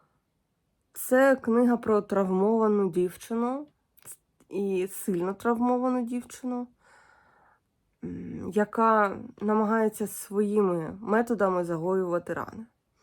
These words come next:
Я дуже вболіваю за головну героїню. І дуже хочу побити оповідача. Прикольно, якщо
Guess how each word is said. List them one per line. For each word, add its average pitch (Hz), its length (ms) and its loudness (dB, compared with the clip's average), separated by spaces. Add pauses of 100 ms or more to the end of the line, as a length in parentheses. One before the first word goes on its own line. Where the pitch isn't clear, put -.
(460)
Я 269 500 4 (1300)
дуже 247 240 4
вболіваю 190 540 6
за 165 80 -8
головну 165 380 -2
героїню. 226 560 -2 (1900)
І 208 260 4
дуже 208 960 4 (140)
хочу 208 440 0
побити 202 540 4
оповідача. 220 840 6 (1400)
Прикольно, 226 380 6
якщо 208 360 4